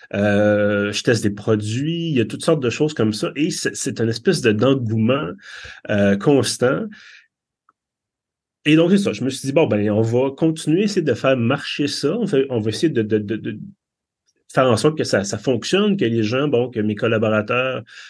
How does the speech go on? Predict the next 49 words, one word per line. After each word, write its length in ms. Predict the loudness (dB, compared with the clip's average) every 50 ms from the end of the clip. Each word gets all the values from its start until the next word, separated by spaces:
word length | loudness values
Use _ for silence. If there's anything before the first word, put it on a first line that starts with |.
| -10 -4 0
euh, 280 | 2 4 4 4 4
parce 140 | 2 0 2
que 100 | 2 4
je, 80 | 4 4
faut, 120 | 4 2 0
faut 300 | -2 -6 -6 -2 0 2
l'indiquer, 420 | 2 2 0 -2 -2 -2 -2 0
tout 120 | 0 0 2
le 40 | 2
monde 160 | 2 2 0
est 60 | 0
bénévole, 760 | -2 -2 -2 0 2 2 2 2 2 4 2 2 2 0 -4 -6
en 60 | -6
tout 60 | -6
cas 80 | -6 -6
très, 200 | -4 -4 -4 -2
très 160 | 0 0 2
largement, 520 | 2 2 2 0 -2 -2 -2 -2 -4 -4 -8 -10 -12 -16 -20 -20 -20 -20 -16 -10 -6
euh, 480 | -6 -4 -4 -4 -6 -6 -6 -8 -6 -2
même 380 | 2 4 4 6 4 4 2 0 -4 -10 -12 _ _ _
moi-même 340 | 0 2 2 4 4 2 2
d'ailleurs. » 520 | 2 2 2 2 2 0 -2 -6 -8 -8 -10 -14 -20 -20 -20 -20 _ -4
Et 80 | 0 2
donc, 120 | 4 4
je 120 | 4 2 -2
me 40 |
suis 120 | -2 -4 -2
dit, « 60 | 0
Ben, 220 | 0 0 0 -2 -6 -12 _ _ _ _ _ _ _ -4
l'objectif, 480 | -2 0 0 0 0 0 0 0 -2
ça 240 | 0 0 0 2 2
reste 340 | 4 2 2 0 -2 -6 -4
que 220 | -2 0 0 0
l-, 200 | 0 -2 -4 -8 -12 _ _ _ _
ces 140 | -6 -4 -2
gens-là 300 | 0 2 2 2 2 0
puissent 240 | -2 -4 -6 -4 -2
en 160 | 0 0 0
vivre, 400 | 0 0 0 -2 -2 -2 -2 -2
ça 120 | -2 0 2
reste 260 | 2 0 0 0 2
que 180 | 2 4 2 2 -2 -6 -4
moi 160 | -2 0 0
aussi, 240 | 0 0 0 0 0
éventuellement, 460 | 0 0 -2 -2 -2 -2 -2 -2 -4
je 80 | -4
puisse 220 | -6 -8 -6 -4 -2
en 120 | -2 -2
vivre. » 420 | -2 -2 0 -2 0 -2 -4 -6